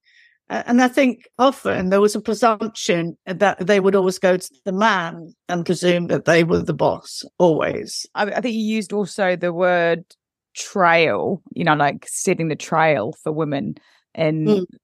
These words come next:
Speaker 2: in law
Speaker 1: But it's not
Speaker 2: enforcement.
Speaker 1: conscious. You're never conscious of these things because you're just doing the job. I think it still surprises me with the accolades or comments that I get because I think, "Well, I didn't have any option."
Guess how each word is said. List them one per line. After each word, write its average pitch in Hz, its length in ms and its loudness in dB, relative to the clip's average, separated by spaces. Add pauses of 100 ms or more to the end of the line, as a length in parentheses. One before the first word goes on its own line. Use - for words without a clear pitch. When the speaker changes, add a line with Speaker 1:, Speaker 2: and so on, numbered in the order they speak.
(200)
Speaker 2:
in 165 160 -4
law 156 100 -4
Speaker 1:
But 233 140 2
it's 170 120 -6
not 320 140 2
Speaker 2:
enforcement. 170 100 -4
Speaker 1:
conscious. 220 580 -2 (160)
You're 254 120 0
never 311 380 4
conscious 311 400 0
of 240 120 -2
these 214 200 -2
things 190 300 -6
because 214 300 -4
you're 233 100 -4
just 254 240 -6
doing 247 200 6
the 247 80 6
job. 214 340 2 (580)
I 254 60 4
think 254 220 4
it 220 140 -2
still 311 320 2
surprises 277 800 0
me - 220 -8
with 180 200 -8
the 208 100 4
accolades 208 640 0
or 190 80 -2
comments 220 540 -4
that 196 120 -4
I 196 120 4
get 226 300 -2
because 233 260 -6
I 247 80 2
think, 262 240 -2
"Well, 240 280 4
I 240 100 -2
didn't 269 200 -6
have 233 120 0
any 214 160 2
option." 156 600 -4